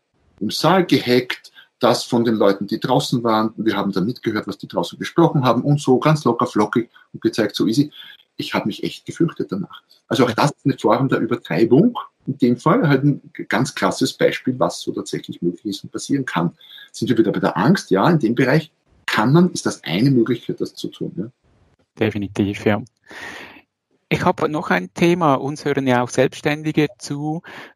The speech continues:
Speaker 2: die vielleicht als ciso für verschiedene Firmen unterwegs sind oder als I-T-Sicherheitsberater.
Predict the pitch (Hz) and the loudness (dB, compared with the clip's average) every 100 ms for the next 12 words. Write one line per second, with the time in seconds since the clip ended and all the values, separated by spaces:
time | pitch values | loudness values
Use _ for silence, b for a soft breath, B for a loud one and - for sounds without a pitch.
0 | - 131 127 120 127 120 120 123 117 - | 0 2 2 2 4 4 2 0 0 -4
1 | 156 151 139 131 131 139 170 170 151 160 | 0 0 2 0 -2 -6 -2 -2 -2 -2
2 | 160 151 147 147 139 135 139 - 139 139 | -2 -4 -6 -2 2 4 2 -2 -4 -2
3 | 120 113 107 107 - 113 117 - 117 135 | 0 2 2 0 -2 -2 -4 -8 -4 0
4 | 135 131 - 131 120 123 139 | 0 0 0 2 2 2 -2